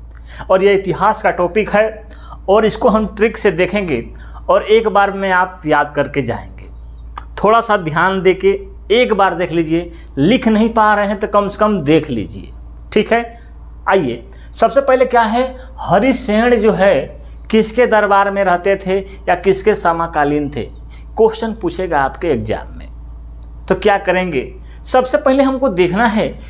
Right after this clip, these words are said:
इसमें से हमको शब्द को पकड़ना है और इस शब्द को मिलाना है। एक बार देखेंगे आपको याद हो जाएगा। तो सबसे पहले हरिसेन जो है समुद्रगुप्त के दरबार में रहते थे। यहाँ लिखा है हरिसेन,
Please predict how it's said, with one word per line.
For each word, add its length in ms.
इसमें 380
से 140
हमको 360
शब्द 300
को 220
पकड़ना 480
है 200
और 160
इस 340
शब्द 200
को 500
मिलाना 500
है। 220
एक 220
बार 260
देखेंगे 400
आपको 280
याद 200
हो 120
जाएगा। 340
तो 80
सबसे 300
पहले 220
हरिसेन 680
जो 140
है 140
समुद्रगुप्त 840
के 140
दरबार 420
में 120
रहते 300
थे। 160
यहाँ 500
लिखा 180
है 180
हरिसेन, 640